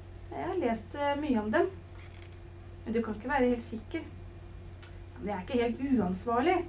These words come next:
Jeg holder blikket hans. Det er for å beskytte ham at jeg lyver. Han virker allerede lettet.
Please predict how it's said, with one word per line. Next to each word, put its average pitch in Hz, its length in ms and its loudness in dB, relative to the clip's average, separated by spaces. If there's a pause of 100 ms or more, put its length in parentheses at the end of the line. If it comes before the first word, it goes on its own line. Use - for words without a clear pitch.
(580)
Jeg 220 80 -2
holder 208 220 0
blikket 202 300 -2
hans. 220 300 0 (920)
Det 226 80 0
er 208 160 4
for 247 120 8
å 233 60 6
beskytte 247 460 -2
ham 311 160 4 (160)
at 226 120 -2
jeg 240 140 4
lyver. 226 320 2 (880)
Han 254 140 6
virker 233 400 4
allerede 247 440 6
lettet. 254 480 -2